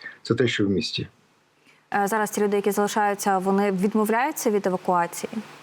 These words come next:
Speaker 1: Е, с-, е, тут, дивіться, тут, е, частково ці люди, можливо, навіть, м, більшою частиною, це люди, які, е,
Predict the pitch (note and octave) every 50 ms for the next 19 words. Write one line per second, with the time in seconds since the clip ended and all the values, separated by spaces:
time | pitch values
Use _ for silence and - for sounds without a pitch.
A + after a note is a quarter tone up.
0 | - - - _ _ _ _ _ _ _ _ _ _ _ _ _ - C#3+ C3+ C3+
1 | C3+ C#3 C3+ C#3 C#3 C#3+ D3+ C#3+ - - A3 F#3+ E3 D#3+ D#3 D#3 D3+ - - G#3+
2 | F#3 D#3+ E3+ F#3 F3 D#3 C3+ - D#3 C3+ - E3+ D#3 - - - - - D3 D3+
3 | D3 C#3+ C#3 C#3 C#3 B2+ A#2+ - _ _ _ _ _ _ - - - E3+ D3+ -
4 | - - F3 F3 F#3+ F#3+ F#3+ G3 F#3 - - F3+ D3+ C#3 D#3 E3+ D#3 E3+ D#3 D3
5 | B2+ A#2+ D3 D3+ D3 C#3+ C#3+ C#3 C3+ C3+ B2 - - C3 B2+ B2 A#2 A2 A2 B2
6 | C#3 C#3+ C#3+ - - E3 D#3 D3 - D3+ D3 - - E3 D#3+ D#3 D#3 D3 C#3+ C#3+
7 | - - A2+ - - C#3 B2+ C#3 D3 C#3 B2 C3 B2+ B2 A#2+ - C#3 A#2+ - -
8 | - B2+ B2 A#2+ A#2 A2+ A2 A2+ A2 G#2+ G#2 G2 F#2+ -